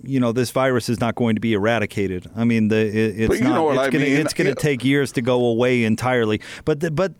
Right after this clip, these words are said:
Speaker 1: I, I get exactly what you're saying,
Speaker 2: Mm.
Speaker 1: and I don't think that, I don't think that, that we can project that at this point. And so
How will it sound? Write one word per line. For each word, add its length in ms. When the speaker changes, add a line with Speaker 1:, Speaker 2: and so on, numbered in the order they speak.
Speaker 1:
I, 240
I 160
get 220
exactly 500
what 240
you're 160
saying, 500
Speaker 2:
Mm. 160
Speaker 1:
and 180
I 100
don't 240
think 240
that, 240
I 140
don't 220
think 220
that, 280
that 240
we 180
can 720
project 760
that 280
at 200
this 200
point. 420
And 320
so 460